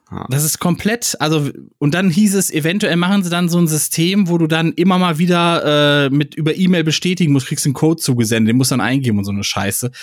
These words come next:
Speaker 2: Ey, ganz im Ernst, ich hab da keinen Bock drauf, ne? Ich hab da sowas von keinen Bock drauf.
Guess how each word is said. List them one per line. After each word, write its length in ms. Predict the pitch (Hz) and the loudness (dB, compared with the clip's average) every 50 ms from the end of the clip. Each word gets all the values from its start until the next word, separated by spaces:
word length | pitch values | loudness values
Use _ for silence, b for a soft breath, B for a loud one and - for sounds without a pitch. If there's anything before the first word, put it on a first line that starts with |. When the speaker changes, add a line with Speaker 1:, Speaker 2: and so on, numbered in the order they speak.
| B B B B B B | B B B B B B
Speaker 2:
Ey, 140 | B 104 107 | B -4 -2
ganz 260 | 98 104 127 143 - 156 | -2 0 -2 -2 0 -2
im 80 | 143 | -2
Ernst, 260 | 123 131 127 117 107 | -2 -2 -2 -2 -4
ich 120 | 107 104 120 | -4 -4 -4
hab 80 | 113 | -4
da 80 | - 101 | -4 -6
keinen 220 | - - 117 120 123 | -4 -2 -2 0 0
Bock 160 | 131 127 - | -2 -2 -4
drauf, 260 | - 104 95 95 - | -6 -6 -6 -6 -4
ne? 220 | 104 104 107 110 - _ | -2 -4 -4 -4 -8 _
Ich 80 | - - | -14 -12
hab 60 | 113 | -10
da 100 | - 101 | -8 -6
sowas 240 | 95 113 127 139 131 | -4 -2 -2 -2 -2
von 120 | - 123 - | -2 -4 -2
keinen 180 | - 113 110 | -2 -2 -2
Bock 160 | 107 120 120 | -2 -6 -8
drauf. 340 | - - 98 95 107 - - | -8 -8 -8 -8 -8 -8 -10